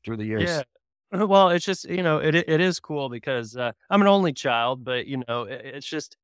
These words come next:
Speaker 2: I just know plenty of hockey families where the youngest one just ends up being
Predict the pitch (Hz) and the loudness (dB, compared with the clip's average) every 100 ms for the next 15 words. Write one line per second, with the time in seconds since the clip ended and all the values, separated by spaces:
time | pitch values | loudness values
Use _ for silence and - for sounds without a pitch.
0 | _ - 135 139 156 - 135 147 151 151 | _ -2 0 0 -2 -2 0 4 4 4
1 | - 151 135 143 135 123 120 113 - 139 | 2 2 2 -2 -4 -4 -4 -4 2 2
2 | 131 123 - 127 139 131 123 113 127 123 | 0 -6 -4 -4 -4 -4 -6 -6 -4 -4
3 | 113 _ - 143 147 165 165 - 139 160 | -6 _ 0 6 6 6 2 0 2 4
4 | 165 120 120 - 127 123 131 123 123 127 | 4 2 -4 -4 -6 -4 -4 -4 -8 -6
5 | 131 127 | -4 -4